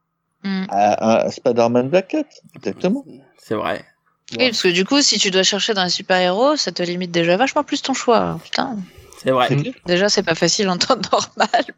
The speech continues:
Speaker 1: de trouver ta moitié,
Speaker 4: <laughs>
Speaker 1: donc bon.
Speaker 3: Mais c'est, c'est vrai que je, je trouve qu'aujourd'hui, euh, t'as un peu cette fainéantise des scénaristes de, de mettre les, les super-héros entre eux,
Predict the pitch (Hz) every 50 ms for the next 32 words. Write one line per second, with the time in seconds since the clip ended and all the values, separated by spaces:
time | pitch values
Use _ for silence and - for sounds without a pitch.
0 | - - 220 - - - 208 185 143 139 135 151 190 185 151 170 170 160 - -
1 | 160 233 269 277 226 190 180 175 180 175 180 170 - - 208 - - - - -
2 | - - - 151 156 - - 147 135 147 - - 135 - 165 143 165 226 247 208
3 | 160 - - - - - 262 269 - 302 143 - - 147 143 135 147 135 135 139
4 | 135 147 175 208 240 277 269 - _ _ _ _ _ - - - 110 110 110 110
5 | - - 123 123 123 - - 202 196 - 147 127 - - - 170 151 156 156 151
6 | 143 143 - 160 165 165 160 135 127 123 - - 131 120 120 117 120 135 143 139
7 | 131 127 127 113 113 110 110 117 110 - - - - _ - - 123 120 117 120
8 | 135 147 151 147 - - 143 123 120 110 107 113 110 113 113 120 - - - _
9 | - 123 120 117 113 120 117 107 110 110 - - 190 226 311 285